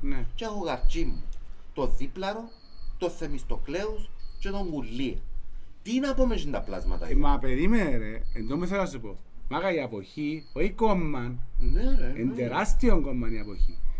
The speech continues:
Speaker 1: Και όμως θέλω να σου πω είναι ότι ποιος που κάνει αποχή, είτε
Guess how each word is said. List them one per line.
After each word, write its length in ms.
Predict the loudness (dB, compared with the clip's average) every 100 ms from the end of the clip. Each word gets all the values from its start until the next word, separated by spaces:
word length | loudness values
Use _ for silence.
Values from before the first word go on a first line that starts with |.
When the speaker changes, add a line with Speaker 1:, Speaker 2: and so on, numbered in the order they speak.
| 0
Speaker 1:
Και 100 | 0
όμως 140 | -2
θέλω 140 | -2 -2
να 60 |
σου 120 | -4
πω 100 | -4
είναι 200 | -2 0
ότι 380 | -2 -2 -4 -4 -8 -12 -12 -14 -14 -14 -14 -12 -10 -8 -8 -10 -14 -18 -20 -8
ποιος 200 | -8 -6
που 120 | -10
κάνει 320 | -10 -8 -6
αποχή, 600 | -6 -8 -8 -6 -6 -8 -14 _ _ _ _ -14
είτε 600 | -10 -8 -6 -4 -6